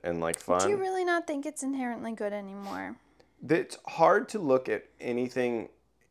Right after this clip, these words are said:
Speaker 1: in the news and then,
Speaker 2: I
Speaker 1: like, the
Speaker 2: know.
Speaker 1: way things are trending as far as, like, people, and I do this too, like, regularly just shoving their head in their phone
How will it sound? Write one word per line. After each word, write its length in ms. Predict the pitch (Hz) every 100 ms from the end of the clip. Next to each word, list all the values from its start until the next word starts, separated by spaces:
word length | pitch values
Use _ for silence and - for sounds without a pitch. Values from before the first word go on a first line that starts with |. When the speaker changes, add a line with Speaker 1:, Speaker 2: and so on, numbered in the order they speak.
| -
Speaker 1:
in 200 | 120 117
the 80 | 110
news 560 | 104 104 113 123 127
and 220 | - 104 107
then, 100 | 107
Speaker 2:
I 40 |
Speaker 1:
like, 120 | 107
the 140 | 92 104
Speaker 2:
know. 40 |
Speaker 1:
way 160 | 98 104
things 280 | 110 113 107
are 100 | 98
trending 680 | - - 101 104 107 107 67
as 160 | -
far 260 | - 101 95
as, 140 | 92
like, 460 | 95 90 85 85 - _ _
people, 760 | - 117 98 104 101 98 92 - -
and 100 | 113
I 100 | 131
do 120 | 160
this 180 | 131 127
too, 240 | - 160
like, 180 | 117 92 -
regularly 640 | 98 104 110 110 104 98
just 320 | 92 92 -
shoving 340 | - 101 98 104
their 180 | 98 85
head 300 | 107 95 101
in 80 | 92
their 140 | 87
phone 540 | - 90 92 95 92